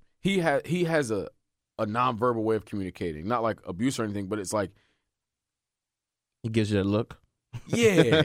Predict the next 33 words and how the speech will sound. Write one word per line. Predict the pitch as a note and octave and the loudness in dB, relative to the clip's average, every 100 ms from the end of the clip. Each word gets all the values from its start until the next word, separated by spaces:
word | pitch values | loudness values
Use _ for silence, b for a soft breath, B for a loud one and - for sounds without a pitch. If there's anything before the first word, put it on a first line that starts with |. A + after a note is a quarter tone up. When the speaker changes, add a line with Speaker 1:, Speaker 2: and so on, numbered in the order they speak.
| - | 2
Speaker 1:
you | E3+ | 4
know | G3+ | 6
what | G#3+ | 6
I | G#3 | 6
mean? | A3+ A#3 A#3 | 4 4 2
Speaker 2:
<laughs> | F#3 | 4
The | |
Speaker 1:
Like, | D#3+ A#2+ | 4 6
Speaker 2:
look. | D#3+ | 4
Speaker 1:
in | E3+ | 4
position, | F3 D3 D#3 E3+ | 2 2 2 2
like, | C#3+ C#3 | 2 2
he | |
imposes | C3+ - E3 E3 C3+ | 0 2 4 4 2
himself. | B2+ A2+ A#2+ | -2 0 0
And | A#2+ | 2
it | C#3+ | 0
doesn't | F#3+ F3+ | 0 -2
necessarily | F3 E3+ C#3+ | -2 0 2
have | C#3+ C#3 | 2 0
to | C3+ | -4
be | A#2+ | -6
physical, | - D3+ C3+ B2 | -2 -2 0 0
but | A#2 | 2
after | C#3 D3+ C#3+ | 0 2 2
a | A2 | 2
while, | G2 E3+ G#3 D3 C#3 b b b _ _ _ _ _ - | 2 2 4 2 0 b b b _ _ _ _ _ 0
I | |
wasn't | F#3 G#3+ E3+ | 2 4 2
afraid. | - C3+ A#3 C#3 D#2 - | 0 0 2 0 -2 2
Speaker 2:
Yeah. | A2 G2+ A2 - - _ _ _ | 2 2 -2 -8 -20 _ _ _
It's | |
Speaker 1:
So | - | 2